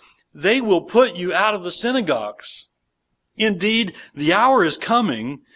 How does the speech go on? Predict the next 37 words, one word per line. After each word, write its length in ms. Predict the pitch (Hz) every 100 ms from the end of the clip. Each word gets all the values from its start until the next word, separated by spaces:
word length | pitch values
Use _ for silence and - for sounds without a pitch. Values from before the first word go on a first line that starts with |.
| _ -
when 240 | 180 180
whoever 680 | 156 208 208 262 214 185 - - -
kills 480 | - 233 294 262 131
you 400 | 127 127 143 160 - - -
will 220 | 190 190
think 320 | - 277 294
he 120 | 226
is 120 | 190
offering 480 | 196 220 214 202 180
service 640 | 160 - 262 220 160 170
to 120 | - 190
God." 460 | 220 220 117 110 - _ _ _ _ _ _ _ _ _ _ _ _ _ _ _ _ _ _ _ _ _ _ _ _ _ _ _ -
Now, 80 | 190
I 80 |
kind 200 | 226 220
of 120 | 170 151
envision, 480 | 139 175 180 143
and, 100 | 131
you 60 | 151
know, 100 | 165
funny 300 | - 180 170
things 320 | 175 170 143
run 160 | 139 143
through 160 | 143
my 160 | 123 117
head 260 | 120 147 143
sometimes 540 | 123 113 123 120 123
when 80 | 120
I 80 | 113
read 360 | 120 127 120
scriptures 540 | - - 131 - 117 123
like 200 | 120 -
this, 280 | 131 170
and 80 | 117
I'm 140 | 123 131
thinking, 320 | 123 123
"It 60 | 110